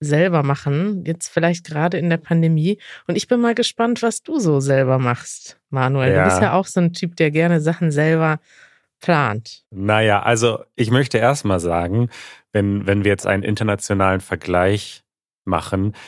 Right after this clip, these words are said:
Speaker 2: äh, ich hab ja mal ein Jahr in Polen gelebt und damals
Speaker 1: Ja.
Speaker 2: in einer W G mit vier Deutschen und zwei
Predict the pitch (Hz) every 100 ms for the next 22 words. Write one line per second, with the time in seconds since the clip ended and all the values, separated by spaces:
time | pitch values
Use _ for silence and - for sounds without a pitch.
0 | - _ - 90 90 - 101 107 98 95
1 | 90 95 98 95 95 92 - 135 123 90
2 | 87 82 82 139 - - - 90 90 87
3 | - - 87 95 85 156 92 95 92 90
4 | 85 90 85 98 110 117 - - - _
5 | 95 95 95 - - - - - 117 104
6 | 104 123 - - 127 127 110 104 101 98
7 | - - - 95 98 104 107